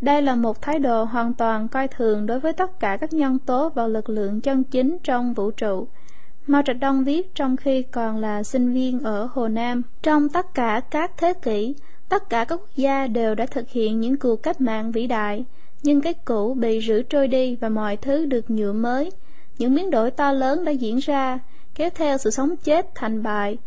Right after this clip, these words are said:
Sự hủy diệt của vũ trụ cũng như vậy. Sự hủy diệt rõ ràng sẽ không phải là sự hủy diệt cuối cùng, và không nghi ngờ gì là sự hủy diệt ở chỗ này sẽ là sự sinh thành ở chỗ khác.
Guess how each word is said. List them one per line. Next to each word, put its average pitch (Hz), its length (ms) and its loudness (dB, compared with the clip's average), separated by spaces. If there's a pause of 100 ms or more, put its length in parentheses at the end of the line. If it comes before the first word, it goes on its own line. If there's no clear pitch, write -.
(260)
Sự - 180 2
hủy 247 220 2
diệt 247 220 0
của 262 100 0
vũ 233 240 0
trụ 220 360 0
cũng 220 280 0
như 285 180 4
vậy. 226 380 0 (320)
Sự 240 220 0
hủy 254 240 2
diệt 254 180 0
rõ 247 220 0
ràng 240 320 0
sẽ 277 120 0
không 269 240 0
phải 233 380 -2
là 262 120 0
sự 220 240 -2
hủy 226 240 -2
diệt 233 240 -2
cuối 302 180 -2
cùng, 220 360 -2 (400)
và 233 100 0
không 294 300 2
nghi 285 140 4
ngờ 254 200 2
gì 220 320 0
là 214 120 0
sự 220 220 0
hủy 226 200 0
diệt 262 220 0
ở 240 120 -2
chỗ 247 180 -2
này 247 320 -2
sẽ 262 160 -2
là 240 280 0
sự 226 200 -2
sinh 277 260 0
thành 240 260 -2
ở 220 160 -2
chỗ 233 120 -2
khác. 320 360 -2